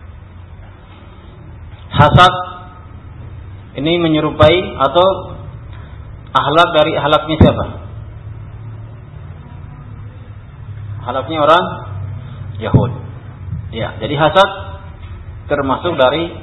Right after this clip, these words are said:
perangainya orang Yahud. Sementara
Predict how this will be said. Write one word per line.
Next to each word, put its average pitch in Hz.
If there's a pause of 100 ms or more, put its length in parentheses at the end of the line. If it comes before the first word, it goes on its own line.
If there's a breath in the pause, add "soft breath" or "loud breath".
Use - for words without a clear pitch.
(180)
perangainya 147
orang 131
Yahud. 113 (720)
Sementara 120